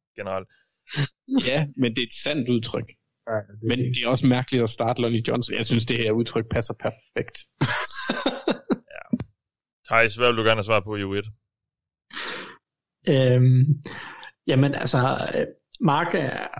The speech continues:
Speaker 4: snakkede lidt tidligere om Seahawks, og, øhm, hvordan at, at, at Mark og jeg, vi lidt er hoppet på en, en, en kæmpe stor anti-Seahawks-vogn i år. Øhm, og derfor glæder jeg mig jo lidt til at se, hvordan Seahawks, de ser ud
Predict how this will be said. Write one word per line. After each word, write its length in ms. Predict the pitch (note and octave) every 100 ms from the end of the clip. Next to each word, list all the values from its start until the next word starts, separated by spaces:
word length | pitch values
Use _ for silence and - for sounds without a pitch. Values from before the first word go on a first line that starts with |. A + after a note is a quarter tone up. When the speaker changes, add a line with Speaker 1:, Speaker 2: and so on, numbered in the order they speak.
| -
Speaker 4:
snakkede 380 | - D3 D3+ D3
lidt 140 | D3+ D3
tidligere 360 | D3+ D3+ C#3+
om 80 | B2+
Seahawks, 680 | B2 C#3 D3 C#3 A#2+ A#2 -
og, 380 | A#2+ A2+ - -
øhm, 240 | - A2 - - - - _ _
hvordan 380 | C3 C3+ C3+ D3
at, 180 | C3+ C#3+
at, 140 | A#2+ B2+ - -
at 120 | A#2 A#2 B2+ B2 -
Mark 180 | C3+ B2+
og 60 | C3
jeg, 240 | B2+ B2+
vi 80 | B2+
lidt 160 | B2 B2+
er 80 |
hoppet 340 | B2 A#2 A#2 A2+
på 200 | B2 A#2+
en, 300 | A#2 A#2 A#2+
en, 360 | A#2+ A#2+ C#3 C3+
en 200 | C3 A2+
kæmpe 280 | D3 D3 C#3
stor 280 | D3+ B2+
anti-Seahawks-vogn 1300 | B2 B2+ B2 D#3 B2+ - C#3 B2+ B2+ A#2 C3 A2+ A2+
i 80 | A2+
år. 340 | A2 A#2 A#2 A#2+ - - - - - - - - - -
Øhm, 340 | C3+ C3 - - - -
og 140 | - A2+ A#2 - _ _ _ _ _ _ -
derfor 240 | D3+ D3+
glæder 220 | C#3 D#3+
jeg 100 | F#3+
mig 80 | C#3
jo 60 | B2
lidt 180 | C#3+ C#3
til 100 | C#3+
at 80 |
se, 120 | C3+ C#3
hvordan 240 | B2+ B2
Seahawks, 340 | C3 C#3 C3+
de 320 | - C3 A#2+ -
ser 120 | A#2
ud 360 | C#3 G3 -